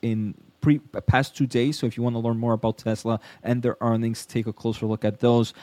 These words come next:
Um, but like I mentioned, I really wanna take a closer look at more of their A I news. They do mention, if you are an nvidia shareholder, this is something you're gonna like, that they'll actually take nvidia hardware as fast as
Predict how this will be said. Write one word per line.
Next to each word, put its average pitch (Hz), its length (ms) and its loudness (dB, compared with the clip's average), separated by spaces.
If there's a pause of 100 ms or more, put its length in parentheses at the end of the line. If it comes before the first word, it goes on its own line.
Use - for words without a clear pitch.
(180)
Um, 110 240 0
but 123 80 8
like 123 160 4
I 123 40 0
mentioned, 110 320 -2
I 107 40 0
really 160 180 -2
wanna 160 200 -2
take 143 200 -2
a 127 60 0
closer 120 340 -6
look 120 340 0
at 117 160 -2
more 120 220 2
of 113 120 0
their 110 280 4
A 120 140 4
I 110 160 6
news. 143 440 4 (340)
They 139 120 4
do 170 260 4
mention, 160 480 2
if 110 240 2
you 113 120 2
are 120 220 8
an 117 140 4
nvidia 110 420 0
shareholder, 113 680 0
this 104 180 -2
is 110 80 -4
something 107 280 -6
you're 104 120 -2
gonna 104 200 -4
like, 104 260 0
that 117 280 -2
they'll 143 320 4
actually 131 420 -2
take 117 380 2 (280)
nvidia 127 480 2
hardware 107 600 2
as 104 120 -2
fast 110 480 0 (300)
as 113 540 4